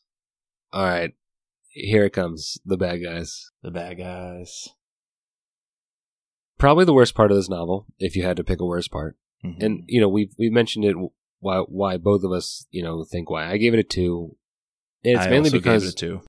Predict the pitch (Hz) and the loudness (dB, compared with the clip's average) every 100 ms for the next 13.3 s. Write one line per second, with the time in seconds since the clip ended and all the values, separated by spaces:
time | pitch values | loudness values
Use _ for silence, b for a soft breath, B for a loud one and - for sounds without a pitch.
0 | _ _ 110 127 160 - 95 127 135 _ | _ _ -2 0 0 0 2 2 2 _
1 | _ 87 101 120 127 - - 90 101 92 | _ -8 0 2 0 -2 -6 -4 -4 -6
2 | 85 107 110 - 92 123 113 - - - | -8 -8 -8 -6 -6 -4 -6 -8 -16 -16
3 | _ - 92 95 101 b b b b b | _ -10 -4 -4 -6 b b b b b
4 | b - 98 98 98 113 117 113 104 98 | b -2 2 4 4 4 4 4 2 0
5 | 101 107 101 98 95 _ _ _ _ _ | -2 -2 -2 -2 -8 _ _ _ _ _
6 | _ 101 101 92 92 87 82 - _ _ | _ -4 -2 0 -2 -6 -10 -18 _ _
7 | _ _ _ _ _ _ _ 101 87 - | _ _ _ _ _ _ _ -6 -6 -6
8 | 104 110 104 101 104 104 98 - 101 95 | -4 -2 -4 -4 -2 0 -2 -2 -4 -2
9 | 92 87 98 101 92 90 90 92 92 95 | -2 -2 0 2 0 -2 -4 -4 -4 -6
10 | 90 92 87 87 - 90 98 - 92 87 | -6 -8 -8 -10 -8 -6 -6 -4 -4 -6
11 | 80 _ _ _ 95 92 87 90 - 104 | -10 _ _ _ -4 -2 -2 -4 -2 -2
12 | 101 113 120 104 95 95 90 87 85 85 | 2 2 2 0 0 0 0 -2 -2 -6
13 | 85 82 | -6 -8